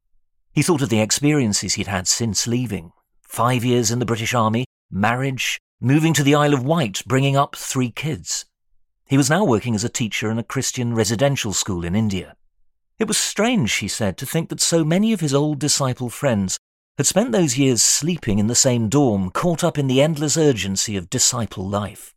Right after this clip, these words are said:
Scowen did not respond to my request to comment for this article. I never met T B Joshua, but for years he loomed large in my consciousness. I had been writing a book that explored, among other things, the unlikely relationship between Scowen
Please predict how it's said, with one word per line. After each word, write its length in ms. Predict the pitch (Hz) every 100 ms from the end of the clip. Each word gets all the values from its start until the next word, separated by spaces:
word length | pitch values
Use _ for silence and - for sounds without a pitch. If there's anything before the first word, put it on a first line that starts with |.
| _ _ _ _
Scowen 400 | - - 123 101
did 160 | 90 98
not 160 | 104 117
respond 360 | 107 117 98
to 80 | -
my 120 | 95
request 460 | 92 92 110 98 -
to 40 |
comment 380 | - 117 92 90
for 80 | -
this 160 | -
article. 460 | 117 92 - - - _ _ _ _ _ _ _ _ _ _ _ _ _ -
I 60 | 214
never 220 | 269 269
met 540 | 214 151 - - -
T 200 | - 120
B 140 | 98 95
Joshua, 600 | 107 90 - 95 71 - _ _ _ _ _ _ _
but 140 | - 113
for 80 | 165
years 540 | 165 196 110 95 -
he 100 | 127
loomed 420 | 131 139 135 117
large 500 | 117 135 120 95 90
in 80 | 95
my 140 | 92
consciousness. 800 | 95 - 92 - - 95 - - - _ _ _ _ _ _ _ -
I 120 | 165
had 80 | 151
been 160 | 151
writing 320 | 147 160 143
a 40 | 127
book 340 | 107 156 -
that 140 | 113 113
explored, 520 | 110 - 135 113 104
among 240 | 104 101
other 180 | 135 147
things, 400 | - 117 110 95
the 120 | 120
unlikely 520 | 143 135 185 202 185
relationship 720 | 151 139 151 175 - 131 - 95
between 360 | 95 - 95
Scowen 640 | 92 - - 147 113 90